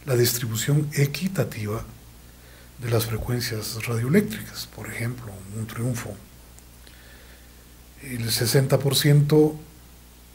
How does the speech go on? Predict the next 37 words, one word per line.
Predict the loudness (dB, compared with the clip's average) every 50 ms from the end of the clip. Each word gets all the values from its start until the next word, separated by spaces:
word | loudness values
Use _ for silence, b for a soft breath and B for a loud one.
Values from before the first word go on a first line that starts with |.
| -20 -20 -20 -20 -20 -20 -20 -20 -16 -12
el | -10 -8 -4
treinta | 0 0 0 2 2 0
y | -2
tres | 2 2 2 2
por | 2 0 0
ciento | 2 2 2 2 2 2
para | 2 4 4 6
medios | 6 6 4 4 2
públicos, | 0 0 0 2 2 2 0 -2 -4 -4 -4
treinta | -4 -6 -8 -6 -6 -6
y | -6
seis | -4 -4 -4 -4
por | -4 -4 -6 -4
ciento | -2 -2 -2 -2 -2 -4 -4 B B B B B B B B B -8
medios, | -4 -2 0 2 2 2 2 2 2 0
eh, | 0 0 -2 -2 -4
privados | -4 -2 0 2 4 4 4 2 0 -2 -2
y | -4
el | -4 -4
treinta | -4 -2 0 0 0 0 -4 -6
y |
cuatro | -4 0 0 0 0 0 -2
por | -2 -2 -4
ciento | -4 -2 -2 -2 -2 -4
para | -6 -6 -4 -4 -4
medios | -4 -4 -6 -6 -8 -10 -10
comunitarios. | -12 -12 -14 -14 -14 -16 -16 -16 -16 -16 -16 -16 -16 -14 -12 -12 -12 -12 -16 -20 b b b b b b b b b b b b b b b b b -20 -20 -20 -20 -20 0 2
Esto, | 4 4 4 4 6 8 8 8 8 6
eh, | 4 0 -4 -6 -2
dice | 0 0 2 2 2 2
la | 2
ley | 2 0 -2 -2
de | -4 -4
comunicación, | -6 -6 -6 -6 -6 -4 -4 -4 -2 -2 0 2 4 4 4 4
y | 2
estos | 0 0 -2 -2 -2
son | 0 2 2 2 2 0 -2 -6